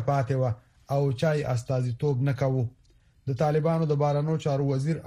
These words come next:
امیر خان متقي ته په غونډه کې یوه جلا څوکۍ ورکړل شوې وه او د کوم هیواد نوم یا بیرغ یې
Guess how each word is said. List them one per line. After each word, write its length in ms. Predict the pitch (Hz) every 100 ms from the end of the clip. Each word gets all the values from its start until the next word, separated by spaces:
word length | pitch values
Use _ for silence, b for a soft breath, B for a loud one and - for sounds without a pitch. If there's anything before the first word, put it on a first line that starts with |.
| 143
امیر 220 | 139 117
خان 200 | 151 143 131
متقي 380 | - 131 120 180
ته 60 | 175
په 100 | 147 135
غونډه 260 | 180 175 170
کې 100 | 175 165 B B B 127 139
یوه 260 | 135 135 127 123 120
جلا 240 | 147 151 147 -
څوکۍ 320 | 131 120 147
ورکړل 360 | 139 117 131 117
شوې 180 | 185 185 180
وه 100 | 165 B B B 131
او 60 | 135
د 100 | 131 113
کوم 120 | 135 127
هیواد 400 | 127 131 147 147 120 - 147
نوم 160 | 170 170 - 131
یا 100 | 135 131
بیرغ 320 | 131 131 151 151
یې 200 | 151